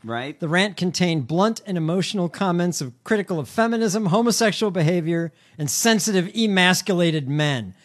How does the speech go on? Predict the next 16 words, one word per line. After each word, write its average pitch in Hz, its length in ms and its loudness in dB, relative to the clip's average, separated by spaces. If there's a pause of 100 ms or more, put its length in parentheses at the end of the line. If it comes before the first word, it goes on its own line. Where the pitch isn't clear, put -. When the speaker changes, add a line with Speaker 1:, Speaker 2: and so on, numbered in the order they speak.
(200)
Speaker 2:
calling 190 300 2
for 165 160 -4
real 269 320 -2
men 226 240 2
to 180 80 -2
rise 220 420 2
up 220 220 4
in 185 140 -2
the 175 80 0
spirit 240 600 2
of 202 180 -2
the 202 100 0
Scottish 240 560 2
warrior 233 520 4
William 240 540 2
Wallace, 233 600 4